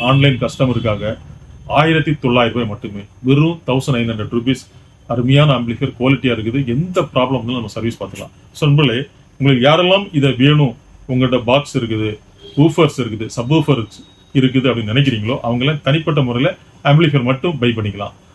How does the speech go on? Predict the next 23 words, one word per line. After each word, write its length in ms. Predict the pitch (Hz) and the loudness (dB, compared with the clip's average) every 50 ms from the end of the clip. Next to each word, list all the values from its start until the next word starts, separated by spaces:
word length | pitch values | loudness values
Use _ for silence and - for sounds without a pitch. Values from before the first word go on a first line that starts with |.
| - _ _ - - | -20 _ _ -6 0
So, 100 | 180 190 196 202 208 214 - _ _ _ - 160 | 2 4 4 4 2 0 -6 _ _ _ 0 4
இது 80 | 156 147 143 - | 4 4 4 4
போக 300 | 185 208 208 202 208 214 196 165 | 4 4 4 4 4 2 2 2
நீங்க 140 | 160 156 151 151 147 156 | 0 2 2 4 4 2
ஆம்பிளிஃபையர் 460 | 175 180 185 180 180 180 180 170 170 - - - _ _ _ _ _ _ _ _ - | 2 2 0 0 2 2 2 0 0 -2 -6 -12 _ _ _ _ _ _ _ _ 2
கூட 160 | 175 180 190 185 151 | 4 4 4 6 4
மறுபடி 280 | 143 147 147 156 165 165 - 147 | 6 6 6 4 2 0 0 0
ரெண்டு 160 | 131 131 127 127 139 156 | 0 2 4 4 4 4
ஊஃபர்ஸ், 320 | 151 - 160 151 147 - - - | 2 2 0 0 0 -2 -8 -8
சப்வூஃபர் 360 | 117 123 135 135 - 151 127 117 | -2 0 0 0 2 0 0 0
வேணும்னு 220 | 120 120 113 113 | 0 0 0 2
நினைக்கிறவங்க 440 | 127 147 147 139 123 123 127 139 - 123 | 2 2 2 2 0 0 -2 -2 -4 -4
எனக்கு 160 | 110 101 101 - | -6 -6 -2 0
கால் 160 | 113 135 131 | 0 0 0
பண்ணுங்க, 240 | 131 117 117 123 147 - - - - - - - - | -2 -2 -2 -2 -2 -4 -6 -10 -20 -20 -20 -8 0
கிளாரிட்டி 300 | 131 135 139 143 139 139 120 | 2 2 2 2 0 -2 -2
கொடுக்குறேன், 300 | 120 117 120 143 160 - 170 | -2 -4 -2 -2 -4 -2 -2
நீங்க 140 | 131 120 110 113 | -2 -2 0 2
பை 80 | 123 131 123 | 2 2 2
பண்ணிக்கலாம். 340 | 113 107 98 101 98 - - 107 | 0 -6 -6 -8 -10 -10 -8 -6
அருமையான 300 | 110 123 139 147 147 139 127 120 | -2 2 4 4 4 4 2 0
ரேட், 160 | 127 131 - 107 | -2 -2 -4 -4
அருமையான 260 | 107 120 131 135 135 | -2 0 0 0 0